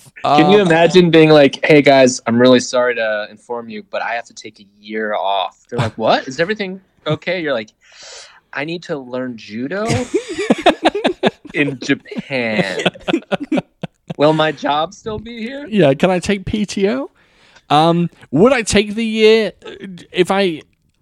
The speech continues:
Speaker 2: Probably not. I just couldn't afford to take a year off.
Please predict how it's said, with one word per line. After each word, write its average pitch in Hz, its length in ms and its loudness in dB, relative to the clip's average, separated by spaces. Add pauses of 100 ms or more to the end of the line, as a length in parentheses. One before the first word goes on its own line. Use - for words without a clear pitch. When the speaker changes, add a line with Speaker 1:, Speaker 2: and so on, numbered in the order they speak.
(280)
Speaker 2:
Probably 220 380 2
not. 117 380 2
I 123 100 2
just 120 160 -8
couldn't 120 240 -2
afford 104 460 -4
to 110 100 -10
take 110 240 -2
a 120 40 -2
year 110 460 0
off. 110 400 -2